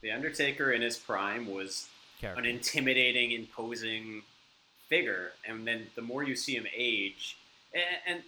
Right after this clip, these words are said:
Speaker 1: The Undertaker is one of those last few guys who he's not just, we have so much now. These, all the wrestlers now have names,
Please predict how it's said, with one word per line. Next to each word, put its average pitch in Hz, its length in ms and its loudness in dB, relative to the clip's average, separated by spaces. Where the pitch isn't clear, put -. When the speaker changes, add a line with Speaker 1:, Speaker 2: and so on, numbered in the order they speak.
Speaker 1:
The 156 120 4
Undertaker 170 420 2
is 131 100 -4
one 139 120 -4
of 131 80 -4
those 120 240 -2
last 135 320 -2
few 127 140 -8
guys 113 540 0
who 101 140 -8
he's 107 260 -12
not 123 380 -4
just, 113 400 -6
we 143 100 -2
have 160 160 0
so - 120 -4
much 135 260 -4
now. 104 120 -4
These, - 180 -18
all 160 140 2
the 180 80 2
wrestlers 151 400 2
now 107 160 2
have 104 260 2
names, 104 460 -2